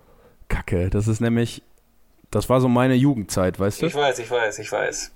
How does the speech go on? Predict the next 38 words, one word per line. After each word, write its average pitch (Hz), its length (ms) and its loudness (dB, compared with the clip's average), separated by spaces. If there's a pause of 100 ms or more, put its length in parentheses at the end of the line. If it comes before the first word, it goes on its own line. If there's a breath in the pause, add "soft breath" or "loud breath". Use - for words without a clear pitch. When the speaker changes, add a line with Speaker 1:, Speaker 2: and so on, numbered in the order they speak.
Speaker 2:
Soll 143 160 2
ich 156 60 -2
dir 180 120 2
schon 170 140 2
mal 170 200 4
leichte 175 360 2
Tipps - 280 -2
geben? 107 340 -6 (1500)
Die 131 100 0
nicht 175 220 0
zu 196 120 2
Speaker 1:
Leichte 151 80 -4
Speaker 2:
viel 185 180 2
Speaker 1:
Tipps. 110 100 0
Speaker 2:
verraten. 104 540 0 (920)
Speaker 1:
Ja, 101 180 0
gib 107 120 -2
mir 107 80 0
mal 95 80 2
einen 85 80 0
leichten 82 220 -6
Tipp. - 140 -18 (220)
Mach 90 100 -6
mal. 82 160 -6 (240)
Ihr 120 160 0
wisst 143 160 2
es 101 100 -4
wahrscheinlich 95 340 0
schon 95 120 -2
wieder 95 160 2
alle. 90 200 0 (840 loud breath)
Speaker 2:
Ich - 160 -4
habe 143 300 6
nur 190 580 6 (1160)
in 147 160 0
Dänemark 131 500 4
vorher 104 360 2
gespielt. 95 580 -4